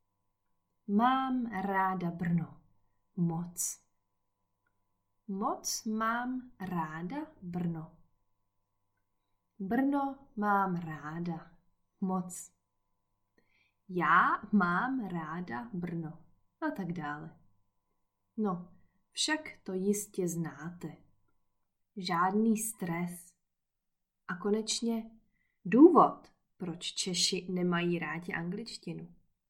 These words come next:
jsou členy. Čeština nemá určité a neurčité členy. Je nám jedno, jestli je to the slunce nebo a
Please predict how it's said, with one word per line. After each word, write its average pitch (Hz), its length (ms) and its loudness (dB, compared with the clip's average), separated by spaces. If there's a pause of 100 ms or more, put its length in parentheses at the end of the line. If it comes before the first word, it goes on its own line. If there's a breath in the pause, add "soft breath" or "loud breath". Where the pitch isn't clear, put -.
(480)
jsou 185 440 -6
členy. 180 680 2 (1400)
Čeština 214 760 -2 (160)
nemá 196 800 0
určité 202 880 -6
a 180 120 -8
neurčité 208 1000 -6
členy. 175 540 2 (1200 soft breath)
Je 226 120 8
nám 247 260 8
jedno, 208 720 4 (440)
jestli 190 340 0
je 190 140 2
to 185 300 -8 (280 loud breath)
the 190 580 4 (340)
slunce 196 760 0 (380)
nebo 190 260 2
a - 200 -18